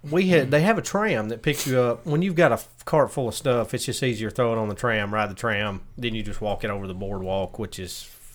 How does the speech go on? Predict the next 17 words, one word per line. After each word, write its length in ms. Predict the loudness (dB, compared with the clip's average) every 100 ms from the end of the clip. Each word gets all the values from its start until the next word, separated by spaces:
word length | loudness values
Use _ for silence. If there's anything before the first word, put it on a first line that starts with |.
| -20 -16
two 220 | -4 -2
hundred 260 | -2 -4 -4
yards. 580 | -4 -2 -2 -4 -10 -10
You're 180 | -6 -6
on 100 | -6
the 80 | -8
beach. 400 | -12 -12 -16 -18 -20 -20 -18 2
Well, 380 | 6 6 4 -4 -20 -20 -20 -20 -10
in 160 | -4 0
the 140 | 2
age 240 | 4 4 2
of 100 | 0
covid 280 | 2 2 0
nineteen, 640 | -2 -4 -2 -2 -2 -4 -8 -20 -2
tram's 400 | 0 2 0 -2
not 180 | -4
running. 300 | -4 -6 -6